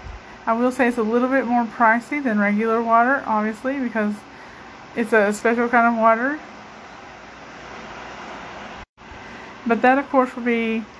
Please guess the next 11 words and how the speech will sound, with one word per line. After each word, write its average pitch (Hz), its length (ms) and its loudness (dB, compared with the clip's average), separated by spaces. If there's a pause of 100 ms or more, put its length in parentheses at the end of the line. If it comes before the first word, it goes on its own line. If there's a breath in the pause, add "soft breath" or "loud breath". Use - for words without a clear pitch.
(260)
dependent 240 340 2
on 214 180 2
where 226 180 4
you 220 200 0
shop 208 420 2
and 214 120 0
where 220 80 2
you 214 180 2
buy 202 220 2
your 196 140 -4
groceries. 208 580 -4